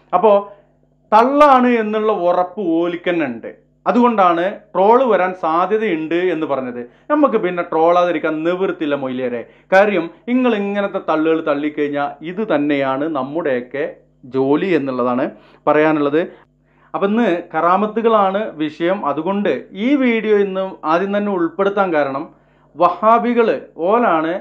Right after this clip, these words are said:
മറ്റയാളെ പൊടിച്ചിട്ട് ജയിലിലിട്ട് പിരിവിനായിട്ട് പോയിട്ട് പിരിക്കുകയാണ്. അപ്പോ ചിലപ്പോ കള്ള റെസീറ്റ് എന്തേലും വെച്ചിട്ട് പിരിച്ചിട്ടുണ്ടാവും, പിടിച്ചിട്ടുണ്ടാവും. അതിനിപ്പോ എന്തോട്ടെ, അതും വഹാബികളെ മണ്ടക്കിട്ടപ്പോ ഞാൻ നേരത്തെ പറഞ്ഞല്ലോ,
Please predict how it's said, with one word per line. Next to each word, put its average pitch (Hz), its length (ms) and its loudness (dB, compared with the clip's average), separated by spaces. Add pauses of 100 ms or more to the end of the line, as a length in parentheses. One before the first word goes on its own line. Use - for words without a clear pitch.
(140)
മറ്റയാളെ 165 320 0
പൊടിച്ചിട്ട് 156 460 -6
ജയിലിലിട്ട് 175 600 -2 (540)
പിരിവിനായിട്ട് 214 880 2
പോയിട്ട് 185 420 -4
പിരിക്കുകയാണ്. 170 920 -4 (380)
അപ്പോ 214 440 2
ചിലപ്പോ 127 260 -6
കള്ള 180 220 -2
റെസീറ്റ് 185 340 -4
എന്തേലും 196 280 -4
വെച്ചിട്ട് 196 260 -6
പിരിച്ചിട്ടുണ്ടാവും, 220 560 -2
പിടിച്ചിട്ടുണ്ടാവും. 240 760 0 (180)
അതിനിപ്പോ 196 360 -4
എന്തോട്ടെ, 202 500 0
അതും 143 340 -6
വഹാബികളെ 190 520 0
മണ്ടക്കിട്ടപ്പോ 190 840 -4
ഞാൻ 147 120 -6
നേരത്തെ 175 240 -2
പറഞ്ഞല്ലോ, 165 520 -4